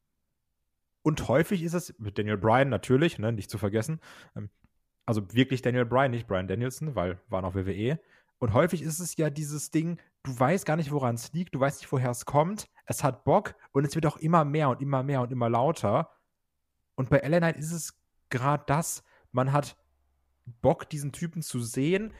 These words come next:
Der ist so eine Mischung, weiß nicht, au-, aus, aus allem, was Spaß macht, der kommt raus, der hat Charisma, der ist so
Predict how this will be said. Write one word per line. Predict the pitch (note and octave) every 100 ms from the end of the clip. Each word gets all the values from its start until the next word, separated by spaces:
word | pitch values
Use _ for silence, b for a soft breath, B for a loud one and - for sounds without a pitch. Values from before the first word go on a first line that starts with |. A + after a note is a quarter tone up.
| b b _
Der | C#3
ist | E3 -
so |
eine | E3+ D3
Mischung, | E3+ - F#3 F#3 E3 B B B - _
weiß | C#3+ D3
nicht, | E3+ C#3+ -
au-, | C3+
aus, | - C3+ -
aus | C3 -
allem, | C3 F#3 D#3+
was | A#2+
Spaß | - - B2+ F3+
macht, | F3 D#3
der | B2
kommt | C3 B2+ A#2
raus, | A#2 F3
der | -
hat | A#2 -
Charisma, | C#3 E3 F#3+ - D#3+ D3
der | C#3
ist | C#3+
so | - C3